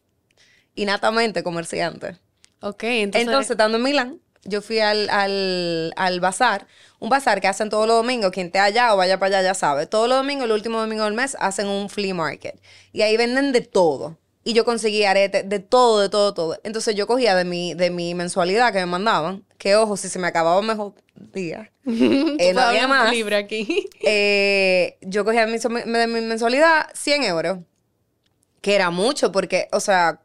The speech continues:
Speaker 1: la vida de estudiante, a ti te dan lo que te dan y punto.
Speaker 2: Claro,
Speaker 1: No es
Speaker 2: y en
Speaker 1: como que,
Speaker 2: esa
Speaker 1: Ay, cien
Speaker 2: época, cien
Speaker 1: Y en mi
Speaker 2: euros.
Speaker 1: casa no funcionaba. A veces, "Ay, se me acabó, te voy a mandar más". Eso no era así. Yo creo que yo duré una vez dos semanas que tenía diez euros. Y yo,
Speaker 2: <laughs>
Speaker 1: oye, mira, vieja, wow.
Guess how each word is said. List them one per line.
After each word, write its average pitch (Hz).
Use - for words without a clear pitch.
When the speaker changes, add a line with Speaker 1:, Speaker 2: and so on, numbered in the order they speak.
Speaker 1:
la 190
vida 190
de 214
estudiante, 226
a 185
ti 190
te 170
dan 190
lo 294
que 285
te 233
dan 226
y 180
punto. 214
Speaker 2:
Claro, 196
Speaker 1:
No -
es 190
Speaker 2:
y 190
en 190
Speaker 1:
como 196
que, 196
Speaker 2:
esa 214
Speaker 1:
Ay, 208
cien 208
Speaker 2:
época, 208
cien 202
Speaker 1:
Y 233
en 240
mi 233
Speaker 2:
euros. -
Speaker 1:
casa 220
no 254
funcionaba. 254
A 214
veces, 208
"Ay, 311
se 294
me 277
acabó, 254
te 220
voy 208
a 208
mandar 220
más". 202
Eso 185
no 208
era 202
así. 170
Yo 220
creo 254
que 285
yo 277
duré 285
una 254
vez 180
dos 190
semanas 170
que 180
tenía 185
diez 220
euros. 147
Y 208
yo, 214
Speaker 2:
<laughs> -
Speaker 1:
oye, 208
mira, 185
vieja, 160
wow. 160